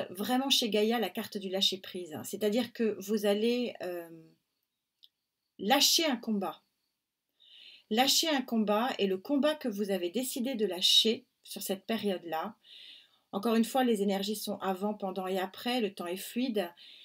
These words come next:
Mais cette décision que vous avez prise, hein, qui est une décision forte, hein, et lumineuse, hein, très, très lumineuse, elle va vous apporter une légèreté,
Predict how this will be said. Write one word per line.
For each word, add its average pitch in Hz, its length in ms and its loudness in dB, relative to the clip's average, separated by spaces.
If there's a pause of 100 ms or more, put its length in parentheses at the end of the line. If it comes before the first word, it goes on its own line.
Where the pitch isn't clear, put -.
(180)
Mais 202 200 6
cette - 640 -2
décision 277 540 0
que 277 80 0
vous 220 140 0
avez 185 180 0
prise, 277 420 -6
hein, 160 140 -6
qui 180 80 -10
est - 100 -8
une 190 80 -4
décision 196 580 -4
forte, - 540 -4
hein, - 180 -14 (140)
et 190 120 2
lumineuse, 196 580 2
hein, 185 180 -14 (300)
très, 285 320 0
très - 180 -4
lumineuse, 196 480 -4 (920)
elle 208 180 4
va 233 300 2
vous 196 320 -6 (100)
apporter 240 720 -2 (320)
une 196 200 2
légèreté, 240 800 0